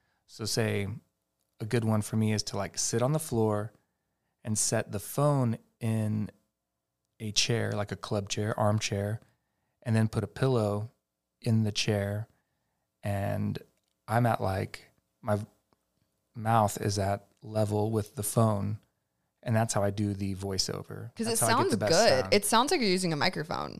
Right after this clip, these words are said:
Speaker 2: and, but you're just using your phone.
Speaker 1: Yeah.
Speaker 2: Why does my phone not sound that good when I do voiceovers like that? <laughs>
Speaker 1: It's crazy. Like, if you are trying the same kind of technique, but you're, like, laying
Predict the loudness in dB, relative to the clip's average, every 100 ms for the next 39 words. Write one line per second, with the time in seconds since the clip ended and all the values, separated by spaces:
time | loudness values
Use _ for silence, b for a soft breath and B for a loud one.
0 | -6 -2 -2 -2 0 0 0 -2 -2 -2
1 | -4 -6 -6 -10 _ _ _ -6 -6 -4
2 | -4 0 2 2 0 0 2 2 2 0
3 | -2 -4 -4 -4 -4 -2 -2 0 0 0
4 | -2 -2 -4 -4 -4 -4 -2 2 2 0
5 | -4 -6 -4 -4 -4 -2 0 0 -2 -2
6 | -4 -8 _ -6 -4 -2 0 2 0 0
7 | -2 -6 -6 -2 0 0 -2 -2 -2 -4
8 | -2 -4 -2 -4 -4 -6 -4 -4 -6 -10
9 | -8 -4 -2 -2 -4